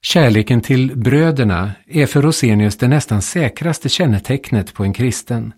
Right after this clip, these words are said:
Den bygger inte på att en kristen bror eller syster skulle vara bättre, trevligare eller i vanlig mänsklig mening mera älskvärd än andra, utan den springer fram ur detta enda, att denna människa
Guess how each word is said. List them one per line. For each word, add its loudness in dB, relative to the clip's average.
Den 4
bygger 4
inte 4
på -2
att -2
en 2
kristen 0
bror -2
eller 0
syster -2
skulle 0
vara 0
bättre, -2
trevligare 0
eller 0
i 2
vanlig 0
mänsklig 0
mening 0
mera 2
älskvärd -2
än 0
andra, -2
utan 2
den 4
springer 2
fram 2
ur 2
detta -2
enda, 0
att -4
denna 2
människa 0